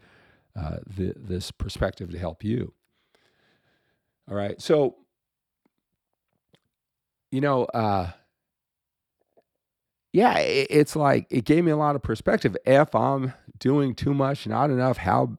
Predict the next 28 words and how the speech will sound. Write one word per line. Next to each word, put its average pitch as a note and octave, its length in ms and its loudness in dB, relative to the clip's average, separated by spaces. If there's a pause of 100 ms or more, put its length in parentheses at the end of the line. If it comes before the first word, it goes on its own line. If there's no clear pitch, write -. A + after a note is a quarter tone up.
what A2 360 -2
the, G2 380 -6 (1080)
what G#2+ 120 -2
the - 60 -4
perspective G2+ 580 -2
is. F#2+ 260 2 (160)
So, D3+ 360 2
you D3 80 2
know, B2+ 100 4
getting E3 240 0
back D3 200 -2
to, A#2+ 280 -2
to - 100 -6
my G2 200 0
friend A#2 480 -4 (920)
is B2 180 2
that, A#2 280 2 (300)
you B2+ 80 4
know, B2 60 6
he, D#3 280 2
he's D#3+ 320 -2
not B2+ 280 -4 (200)
quite A2 220 -2
as E2 100 -6
old E2+ 200 -8
as D#2+ 60 -14
me. F2 200 -10
I F#2+ 100 -8